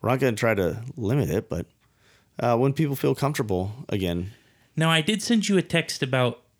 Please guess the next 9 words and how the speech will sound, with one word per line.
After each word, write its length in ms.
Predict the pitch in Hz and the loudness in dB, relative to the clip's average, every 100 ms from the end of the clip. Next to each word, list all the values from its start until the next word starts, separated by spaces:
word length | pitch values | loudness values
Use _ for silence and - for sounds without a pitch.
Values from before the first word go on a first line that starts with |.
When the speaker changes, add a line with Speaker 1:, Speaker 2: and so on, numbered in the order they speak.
| - | -2
Speaker 2:
March 340 | 139 160 - | 0 0 0
Madness 440 | 165 156 151 135 135 | 0 2 0 0 0
is 140 | 120 | 2
off, 220 | 117 - | 0 -2
but 140 | 127 117 | -4 0
what 200 | 131 135 | 0 2
about 340 | 123 117 - | 2 0 -2
Side 440 | - - 131 131 123 | -6 -2 0 0 0
Yard 520 | 123 123 120 113 | 2 4 4 2